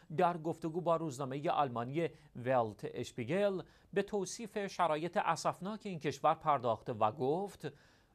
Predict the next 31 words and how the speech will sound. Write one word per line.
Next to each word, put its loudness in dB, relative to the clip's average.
"در 12
روزهای 0
اخیر 6
درگیری‌های 2
شدید -4
در 4
شهر 0
صنعا 2
وجود -4
داشت. -8
اگرچه 4
در 8
حال 2
حاضر 4
اوضاع 4
کمی -4
آرامتر 2
است، 0
اما 0
بیش -4
از 0
دو -2
سال 4
است 2
که -2
در 4
این -6
شهر 0
مبارزاتی 0
بدون -4
توقف 2